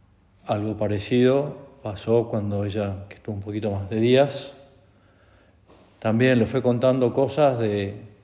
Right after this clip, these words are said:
de los distintos lugares de la región, una región grande, conformada por tres países, y donde se nota que San José María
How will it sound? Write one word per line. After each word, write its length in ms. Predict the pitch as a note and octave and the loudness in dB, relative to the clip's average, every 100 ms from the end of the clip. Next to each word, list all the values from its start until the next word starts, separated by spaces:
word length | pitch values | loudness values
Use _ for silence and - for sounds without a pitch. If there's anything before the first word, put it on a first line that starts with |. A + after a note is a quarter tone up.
| _ _ _ _ _ _ _ _ - | _ _ _ _ _ _ _ _ -10
de 100 | G#2 | -6
los 180 | G2 F2+ | -4 -6
distintos 540 | G#2+ - B2 B2 A2+ | -6 -2 -2 0 -2
lugares 500 | A2 A2 A#2+ A#2+ A2 | 0 4 6 4 0
de 120 | G#2 | -2
la 120 | G2 G2+ | -2 -4
región, 680 | G2 G2 C#3+ D3 D#3 D#3 - - _ _ _ - | -6 -2 0 0 -2 -8 -12 -20 _ _ _ -12
una 120 | G#2+ | -10
región 360 | G2 F#2+ A2 G2+ | -10 -10 -6 -2
grande, 520 | A2 B2 B2+ C3 B2+ - - - | 2 4 4 0 -4 -10 -20 -20
conformada 560 | - G2 - G#2 G#2 G2+ | -16 -12 -8 -4 -4 -6
por 160 | G2+ | -8
tres 220 | F#2+ G#2 F#2+ | -6 -8 -6
países, 720 | G#2 G#2+ B2 C#3 C#3+ - - - _ _ _ _ - - - C4 - - A3+ - - _ _ _ _ _ | -4 -2 -2 -2 -6 -6 -20 -20 _ _ _ _ -12 -10 -14 -18 -20 -20 -20 -20 -20 _ _ _ _ _
y 680 | C3 A2+ A2+ A2+ A2+ A2 A2+ | 0 2 4 2 -2 -8 -8
donde 260 | B2 A#2 A2 | -4 -2 0
se 160 | B2 | 0
nota 640 | C3+ D3 E3 D#3+ C#3+ A#2+ - | 0 2 4 4 2 -6 -8
que 500 | A2 G#2+ G#2+ G#2+ G#2 - _ _ _ _ _ _ _ | -6 -4 -4 -6 -12 -20 _ _ _ _ _ _ _
San 160 | - F#2+ | -12 -10
José 240 | G2 A2+ | -8 -2
María 720 | A2 A2+ C3+ D3+ D#3 - - | 0 4 6 4 2 -4 -14